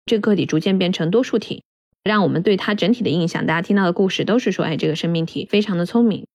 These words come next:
其实这就是一个进化和迭代的价值。那一定生命周期如果说相对长一点的话，有一个优势是在于我们经验的积累，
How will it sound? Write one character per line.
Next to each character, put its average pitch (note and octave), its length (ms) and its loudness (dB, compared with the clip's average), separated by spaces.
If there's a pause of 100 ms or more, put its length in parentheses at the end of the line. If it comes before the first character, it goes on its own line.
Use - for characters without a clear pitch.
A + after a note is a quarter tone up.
(160)
其 - 160 0
实 C4 140 0
这 C4+ 140 0
就 A3+ 160 2
是 F#3+ 140 -2
一 - 140 -2
个 E3+ 220 0
进 G3+ 240 0
化 F#3+ 160 -2
和 E3 140 -2
迭 D3 120 -2
代 F#3 200 -2
的 - 120 -6
价 G3+ 240 -6
值。 - 220 -12 (640)
那 F3 80 0
一 D#3+ 100 0
定 G3+ 160 2
生 A#3 160 0
命 A3 140 4
周 A3 160 2
期 A3+ 180 0
如 G#3 160 4
果 D#3 140 -2
说 F3+ 160 0
相 A3 160 0
对 G#3 100 2
长 - 240 -6
一 F#3+ 40 2
点 G#3 140 0
的 - 60 -6
话， D#3+ 180 -4
有 C#3+ 100 -4
一 - 20 -6
个 E3+ 100 -2
优 F#3 160 4
势 G3 160 -2
是 F3+ 140 -2
在 F3 160 -2
于 D#3+ 100 0
我 D#3+ 80 0
们 C3+ 100 -2
经 A#3 200 2
验 A#3 120 2
的 E3 60 0
积 G3+ 180 0
累， F#3 200 -4